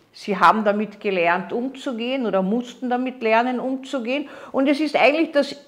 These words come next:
der, das, der Inbegriff von dem, dass man die eigenen Bedürfnisse, die eigenen Triebe, das eigene reaktiv-impulsive Sein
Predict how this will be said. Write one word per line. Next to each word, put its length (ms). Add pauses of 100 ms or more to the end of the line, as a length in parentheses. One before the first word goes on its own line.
(100)
der, 480
das, 260
der 180
Inbegriff 720
von 240
dem, 540 (600)
dass 320
man 360
die 160
eigenen 960
Bedürfnisse, 880
die 160
eigenen 600
Triebe, 460
das 240
eigene 500
reaktiv-impulsive 2000
Sein 480